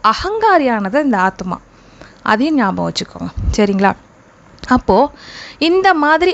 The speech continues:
ஆத்மா பாடத்துல நம்ம வந்து முதல்ல பக்கா பண்ணிக்கணும். சரி,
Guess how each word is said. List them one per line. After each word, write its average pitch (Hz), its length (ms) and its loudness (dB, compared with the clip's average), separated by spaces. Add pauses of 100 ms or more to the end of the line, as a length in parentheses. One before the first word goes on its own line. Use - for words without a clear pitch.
(240)
ஆத்மா 320 300 0 (120)
பாடத்துல 233 400 0 (100)
நம்ம 208 260 2
வந்து 196 180 0 (260)
முதல்ல 220 340 2 (180)
பக்கா 269 220 0 (100)
பண்ணிக்கணும். 180 440 -6 (680)
சரி, 185 340 2